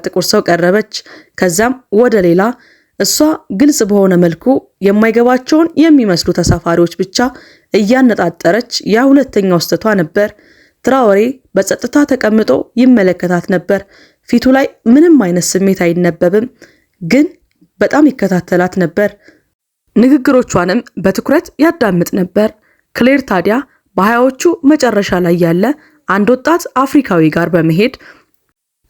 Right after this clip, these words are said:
መቀመጫውን በማመልከት "አንተ ጌታዬ፣ ወደ ኢኮኖሚ ክፍል እንድትሄድ እንፈልጋለን" አለችው። ወጣቱ ሰው "ለምን እኔ?" ብሎ ጠየቀ። ክሌር ምንም አልተናገረችም። የመሳፈሪያ ካርዱን ብቻ ወሰደችበት።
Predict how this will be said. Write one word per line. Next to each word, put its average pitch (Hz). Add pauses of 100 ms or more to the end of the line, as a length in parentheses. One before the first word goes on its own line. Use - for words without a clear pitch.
(220)
መቀመጫውን 233 (120)
በማመልከት 226 (360)
"አንተ 214
ጌታዬ፣ 196 (380)
ወደ 214
ኢኮኖሚ 269
ክፍል 226 (180)
እንድትሄድ 240
እንፈልጋለን" 170
አለችው። 160 (400)
ወጣቱ 247
ሰው 247 (220)
"ለምን 262
እኔ?" 180
ብሎ 160 (100)
ጠየቀ። 170 (500)
ክሌር 254 (120)
ምንም 254
አልተናገረችም። 165 (420)
የመሳፈሪያ 214
ካርዱን 170
ብቻ - (500)
ወሰደችበት። 196